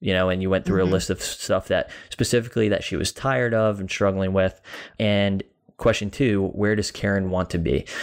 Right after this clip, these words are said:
Speaker 1: And so I'm excited
Speaker 2: Mm-hmm.
Speaker 1: to hear what question three is, because you were just telling us that that's the,
Speaker 2: Yes.
Speaker 1: that's the magic question.
Speaker 2: Yeah, question three is the magic question, because question three is,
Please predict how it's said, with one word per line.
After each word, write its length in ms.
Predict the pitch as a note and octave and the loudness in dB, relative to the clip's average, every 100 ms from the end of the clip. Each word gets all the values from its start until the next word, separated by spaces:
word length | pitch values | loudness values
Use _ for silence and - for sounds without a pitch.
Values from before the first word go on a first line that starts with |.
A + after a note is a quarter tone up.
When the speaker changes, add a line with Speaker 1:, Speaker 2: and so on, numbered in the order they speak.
| - | -8
Speaker 1:
And 80 | - | 0
so 80 | G#2+ | 0
I'm 60 | G#2+ | 0
excited 240 | - G3 | 0 2
Speaker 2:
Mm-hmm. 100 | F#3+ | 4
Speaker 1:
to 60 | F3 | 2
hear 160 | C3 | 2
what 120 | B2 - | 0 0
question 280 | A#2 - | 0 0
three 320 | G#2 A#2 B2 B2 | -2 0 2 2
is, 160 | A2+ | 2
because 400 | - G2 A2 G2+ | -2 -2 0 0
you 80 | G2+ | 0
were 80 | G2 | 0
just 280 | G2+ A#2+ - | 2 0 0
telling 260 | B2 G#2 | 0 2
us 300 | F#2+ F2+ - - | 0 -2 -4 -4
that 180 | G2+ - | -2 0
that's 320 | G2 G2+ - | 0 -2 -4
the, 140 | - F#2+ | 0 2
Speaker 2:
Yes. 600 | F#2 F2 - - - - | 2 0 -6 -10 -8 0
Speaker 1:
that's 260 | A2 - | 0 0
the 80 | - | 0
magic 420 | G#2+ G2 G2+ G2 | 0 0 0 -4
question. 500 | - F2+ F2 - - - _ _ | 0 0 0 -2 -6 -8 _ _
Speaker 2:
Yeah, 380 | A3+ C4 A3+ G#2 | 0 2 2 0
question 560 | - B3+ C4 - D#4+ D#4+ | -2 -2 -2 -2 -6 -2
three 220 | D#4 D4+ | -2 0
is 120 | C#4 | -2
the 80 | A#3+ | -2
magic 400 | B3 A3 A3+ - | 0 0 -2 -4
question, 680 | - C4 - F#3+ F#3 F#3+ F#3+ | -2 -2 -2 -4 -4 -4 -6
because 360 | G3 G3 F#3 | -6 -4 -6
question 480 | - F#3 - B3 A#3 | -2 -2 -2 -4 -4
three 360 | A3 G#3 G3+ F#3+ - | -2 2 2 0 0
is, 340 | E3+ E3+ E3+ | 0 2 -2